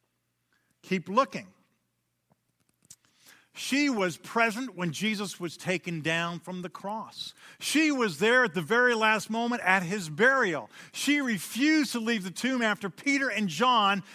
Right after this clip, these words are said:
verified that Jesus' body was missing. Do you see a connection here?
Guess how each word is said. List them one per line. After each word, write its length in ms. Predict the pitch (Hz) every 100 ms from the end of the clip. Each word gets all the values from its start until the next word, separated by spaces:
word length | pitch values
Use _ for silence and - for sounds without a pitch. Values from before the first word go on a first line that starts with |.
| -
verified 760 | 143 233 269 247 226 190 185 170
that 140 | 165
Jesus' 520 | 123 233 202 160 190
body 360 | 135 196 185 185
was 220 | 175 135
missing. 400 | 175 190 185 143 - - -
Do 100 | 196
you 80 | 240
see 300 | - 294 285
a 40 |
connection 600 | - 247 233 220 - 220
here? 340 | 185 208 202